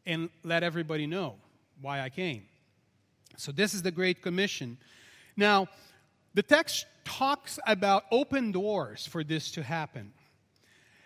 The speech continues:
As Acts eighteen continues, we see that nearly as soon as Paul is released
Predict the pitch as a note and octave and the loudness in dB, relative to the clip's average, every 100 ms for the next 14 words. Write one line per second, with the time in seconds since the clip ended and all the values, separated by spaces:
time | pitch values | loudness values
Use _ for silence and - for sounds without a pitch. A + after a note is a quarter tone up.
0 | - F3+ A3 C4+ - - - - A3 A3+ | -4 -2 0 0 0 -8 -16 -4 0 0
1 | - A#3 A3 G#3 F#3 B3+ C4 F#3+ - G3 | 0 -2 0 -2 -2 0 0 0 -4 -6
2 | G3+ - A#3+ A#3+ G#3 G#3+ A#3+ B3 B3 G#3+ | -6 -4 -4 -2 0 0 0 0 -2 -2
3 | F#3 - - D4+ F4+ E4+ - A#3 A3 G#3 | -2 -4 -2 0 0 -2 0 2 4 2
4 | F3 F#3+ F#3 G3+ B3+ D#3 - - | -2 -4 -2 2 2 0 -8 -12